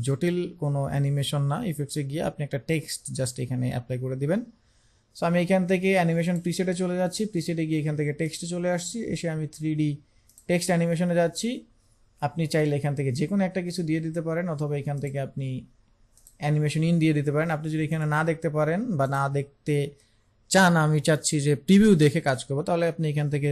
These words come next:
আহ, Google-এ চলে যেতে পারেন, লিখতে পারেন After Effect, মানে কোনো ধরনের টেক্সটে, আহ, সফটওয়্যার, ব্রিজ, Adobe Animate যে, আহ, Adobe Breeze যে সফটওয়্যারটা আছে, সেই ব্রিজ সফটওয়্যারটা ছাড়াও আপনি এখান থেকে প্রিভিউ দেখতে পারবেন।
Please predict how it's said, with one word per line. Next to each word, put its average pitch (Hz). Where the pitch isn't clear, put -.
আহ, 131
Google-এ 151
চলে 139
যেতে 131
পারেন, 156
লিখতে 139
পারেন 127
After 135
Effect, 147
মানে 160
কোনো 180
ধরনের 175
টেক্সটে, 170
আহ, 143
সফটওয়্যার, 160
ব্রিজ, 147
Adobe 147
Animate 143
যে, 143
আহ, 127
Adobe 143
Breeze 151
যে 147
সফটওয়্যারটা 135
আছে, 127
সেই 143
ব্রিজ 135
সফটওয়্যারটা 127
ছাড়াও 156
আপনি -
এখান 127
থেকে 135
প্রিভিউ 147
দেখতে 120
পারবেন। 110